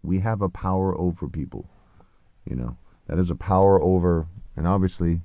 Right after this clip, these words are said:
in Texas, women, you know. And obviously it's gonna be certain groups of women that are gonna be especially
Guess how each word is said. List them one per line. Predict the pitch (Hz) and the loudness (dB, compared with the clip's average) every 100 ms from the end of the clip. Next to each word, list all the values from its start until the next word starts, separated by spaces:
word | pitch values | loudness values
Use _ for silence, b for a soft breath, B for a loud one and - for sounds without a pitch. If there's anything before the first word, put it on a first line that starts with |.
| - | -6
in | 76 | -4
Texas, | 101 101 - 71 - - b b b b b | -2 -2 -4 -10 -10 -18 b b b b b
women, | 85 104 67 55 - _ _ _ _ _ - | 2 4 2 -2 -12 _ _ _ _ _ -12
you | - | -8
know. | 67 71 - _ _ _ _ _ _ - | -6 -6 -10 _ _ _ _ _ _ -12
And | 80 | -4
obviously | 90 101 - 95 | -2 -2 0 -2
it's | 90 | 0
gonna | 104 90 | 0 0
be | 85 | 0
certain | - 101 90 - - | -2 0 -2 -4 -10
groups | 98 113 147 143 - | 0 6 6 6 0
of | 104 | 2
women | 104 101 98 | 2 2 4
that | 98 | 2
are | 98 | 2
gonna | 98 | 2
be | 92 92 | 4 2
especially | 90 - 110 104 - 92 | 0 -4 0 0 0 0